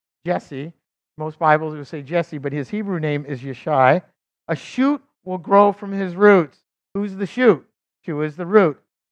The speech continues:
"But a branch will emerge from the trunk of Jesse. A shoot will grow from his roots. The Spirit of Adonai will rest upon him." So it's telling us that Yeshua is the Mashiach because the Spirit of God will rest upon him,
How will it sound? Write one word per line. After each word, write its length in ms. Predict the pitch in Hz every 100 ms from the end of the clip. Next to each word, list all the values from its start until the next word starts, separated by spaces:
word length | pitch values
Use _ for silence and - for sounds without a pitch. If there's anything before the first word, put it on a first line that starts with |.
| _
"But 120 | 208
a 80 | 208
branch 560 | 156 196 262 311 330
will 180 | 226 226
emerge 480 | 220 208 233 247 233
from 160 | 214 202
the 100 | 185
trunk 500 | _ - 240 190 -
of 180 | 180
Jesse. 480 | 147 208 214 - 147
A 100 | 165
shoot 400 | 170 - 254 285
will 160 | 220 214
grow 320 | 165 202 208
from 200 | 202 180
his 220 | 180 160
roots. 400 | 170 233 190 135 _ _ _ -
The 80 | 190
Spirit 480 | - - 240 247
of 160 | 240 208
Adonai 680 | 202 202 190 190 185 196 196
will 160 | 180 175
rest 280 | 175 170
upon 460 | - 151 202 196 180
him." 180 | 147 139
So 180 | - 170
it's 140 | 160
telling 380 | _ 220 226 214
us 160 | 190 _ _ _
that 100 | 185
Yeshua 520 | 202 180 - 233 226
is 160 | 208 180
the 60 | 175
Mashiach 580 | 175 - 226 220 214 - _ -
because 200 | 185 160
the 80 |
Spirit 460 | 165 _ 214 220 226
of 220 | 185 156
God 340 | 180 190 190 175
will 120 | 165
rest 300 | 165 156 -
upon 360 | 165 151 135
him, 140 | 127